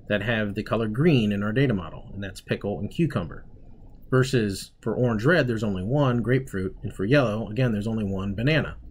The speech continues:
You can see here in our total row, it tur-, also returns zero, and that because, as I indicated,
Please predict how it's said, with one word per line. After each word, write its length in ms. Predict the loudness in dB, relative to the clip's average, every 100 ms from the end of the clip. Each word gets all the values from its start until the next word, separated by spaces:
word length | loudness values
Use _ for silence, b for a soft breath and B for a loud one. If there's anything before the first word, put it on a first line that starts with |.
| -8 0
You 100 | 2
can 80 |
see 200 | 4 4
here 200 | 6 6
in 60 | 6
our 100 | 2
total 300 | 2 4 4
row, 200 | 0 -4
it 80 | -6
tur-, 160 | -6 -2
also 300 | -2 0 -2
returns 360 | -2 -2 -2
zero, 380 | -2 -2 -4 -6 b b -8
and 100 | -4
that 240 | -4 -4
because, 400 | -4 0 0 -2
as 200 | -6 -6
I 120 | -4 0
indicated, 640 | 2 2 0 -2 -4